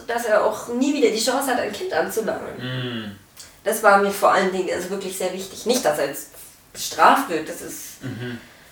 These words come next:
Speaker 1: ich bin nicht eine Person, die irgendjemandem was Schlechtes will, aber ich hab mir halt einfach nur gedacht, vielleicht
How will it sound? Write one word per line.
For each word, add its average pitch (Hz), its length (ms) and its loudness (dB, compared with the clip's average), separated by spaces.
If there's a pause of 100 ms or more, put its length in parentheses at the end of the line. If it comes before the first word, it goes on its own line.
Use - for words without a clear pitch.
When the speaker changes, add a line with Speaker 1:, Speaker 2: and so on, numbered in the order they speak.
(200)
Speaker 1:
ich - 120 -20
bin 247 140 4
nicht 220 160 4
eine 185 80 0
Person, 190 360 -2
die 175 80 -4
irgendjemandem 202 540 2
was 175 140 -4
Schlechtes 202 400 -2
will, 165 140 -2
aber 160 380 0 (280)
ich - 140 -8
hab 226 120 4
mir 208 80 6
halt 185 100 6
einfach 196 240 2
nur 208 140 2
gedacht, 208 340 0 (280)
vielleicht 208 420 2